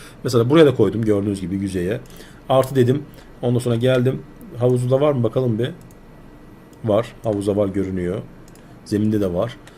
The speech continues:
Olmayan yerler mesela, olmayan yerler mesela şu. Şunun altı arkadaşlar.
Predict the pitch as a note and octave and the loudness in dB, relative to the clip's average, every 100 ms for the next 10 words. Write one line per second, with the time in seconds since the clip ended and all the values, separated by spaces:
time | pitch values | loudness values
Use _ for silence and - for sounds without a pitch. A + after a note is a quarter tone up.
0 | - - E3 D#3+ D#3 D#3 D#3 D#3 D3+ D3+ | -12 -2 0 2 0 2 2 2 0 -2
1 | C3+ D3 D3 D3 - E3+ D#3 D3 C#3+ C#3 | -2 0 0 -4 -10 -4 -2 0 0 -2
2 | D#3+ D3 C3+ D#3+ - C3 F#2+ - - - | -4 -4 0 -2 0 0 -2 -6 -20 -20
3 | - - - - - - - E3+ - C3+ | -20 -20 -20 -20 -20 -20 -20 -12 -8 -4
4 | C3+ B2+ B2 A2 - - - G2+ G2 F#2 | 0 0 2 -2 -2 -8 -12 -6 -6 -6
5 | - E2+ | -6 -8